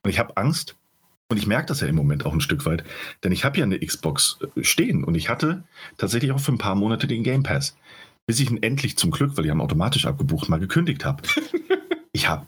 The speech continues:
Speaker 1: den Service nicht genutzt. Ich habe Spiele hier, die ich gerne spielen möchte, aber ich habe den Xbox Game Pass Ultimate oder was das dann war, kein,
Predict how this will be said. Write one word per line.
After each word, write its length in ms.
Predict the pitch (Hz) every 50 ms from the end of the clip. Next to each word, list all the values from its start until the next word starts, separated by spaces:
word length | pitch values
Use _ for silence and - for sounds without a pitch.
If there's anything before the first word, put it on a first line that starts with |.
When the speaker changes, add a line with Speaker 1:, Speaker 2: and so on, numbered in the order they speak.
| - _ -
Speaker 1:
den 140 | 139 123 110
Service 540 | - - 87 82 82 80 117 - - -
nicht 460 | - 95 101 131 139 - - - - -
genutzt. 480 | 190 208 240 240 - - - - - -
Ich 140 | 95 98
habe 280 | 107 123 139 156 151 147 -
Spiele 400 | 139 - - - 120 135 147 175
hier, 240 | 175 165 180 180 170
die 120 | 170 127
ich 120 | 113 - -
gerne 300 | - 92 104 131 156 147
spielen 340 | - - 127 110 101 87 78
möchte, 460 | 76 92 123 - - - 202 247 - - _ _ - - - - - - - _ _ _ _ _ _ _ _
aber 220 | 104 101 104 113
ich 120 | 101 - -
habe 160 | 95 98 107
den 140 | 95 92 85
Xbox 460 | - - - - - - - - -
Game 180 | 101 95 104
Pass 460 | 127 - - 113 - - - - - - _ _ _ -
Ultimate 560 | - 92 120 - 147 120 113 101 110 123 - -
oder 100 | 107 98
was 160 | 95 101 - -
das 100 | 95 -
dann 160 | 98 95 90
war, 220 | 92 92 98 - - - - - - - - - - _ _ _ - - - - -
kein, 300 | - - 110 107 -